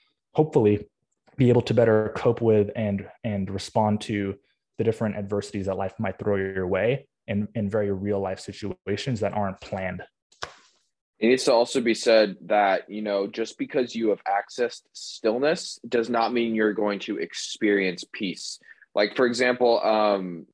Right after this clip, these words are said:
Speaker 2: <laughs> public speaking, right? It's like, wh-, whenever, it doesn't matter who you are,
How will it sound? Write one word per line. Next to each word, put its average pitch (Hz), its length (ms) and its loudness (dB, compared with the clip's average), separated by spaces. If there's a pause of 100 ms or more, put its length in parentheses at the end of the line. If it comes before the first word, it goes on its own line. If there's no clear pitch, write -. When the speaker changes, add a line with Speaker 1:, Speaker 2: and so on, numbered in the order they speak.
(380)
Speaker 2:
<laughs> - 560 -12
public 139 260 2
speaking, 117 400 0
right? 104 220 0 (340)
It's 123 220 -4
like, 123 300 4
wh-, 123 200 -6
whenever, 151 640 2 (200)
it 131 160 -8
doesn't 143 240 -4
matter 135 380 -2
who 120 80 -8
you 113 260 -6
are, 107 240 -2